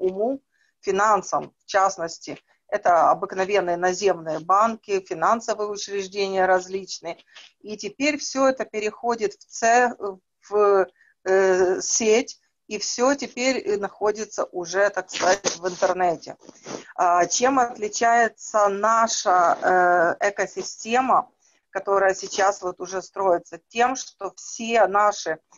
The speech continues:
э, проекты, все наши, э, части этой д-, децентрализованной финансовой системы, они будут делаться на смарт-контрактах. Э, то есть полностью, э, обеспечена безопасность наших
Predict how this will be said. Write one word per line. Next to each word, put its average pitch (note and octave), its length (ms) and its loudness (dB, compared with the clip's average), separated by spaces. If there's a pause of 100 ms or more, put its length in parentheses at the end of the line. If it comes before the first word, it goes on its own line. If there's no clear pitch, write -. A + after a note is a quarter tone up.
(160)
э, F#3+ 160 2
проекты, F#3+ 600 2
все G#3+ 280 -4
наши, F3+ 600 -2
э, F3 400 0
части G3+ 520 0
этой F3 380 -6
д-, E3+ 160 -20 (240)
децентрализованной F#3 1700 -4
финансовой F3+ 600 0
системы, - 580 -8 (460)
они A3 300 0
будут G#3 420 -6
делаться G3 460 0
на G3 200 2
смарт-контрактах. F#3 1040 -2 (720)
Э, F3 140 0 (120)
то G#3+ 120 2
есть G#3 240 -6
полностью, A#3 960 0
э, F#3+ 500 2
обеспечена G3+ 760 -4
безопасность G3 1040 -2
наших F3+ 320 0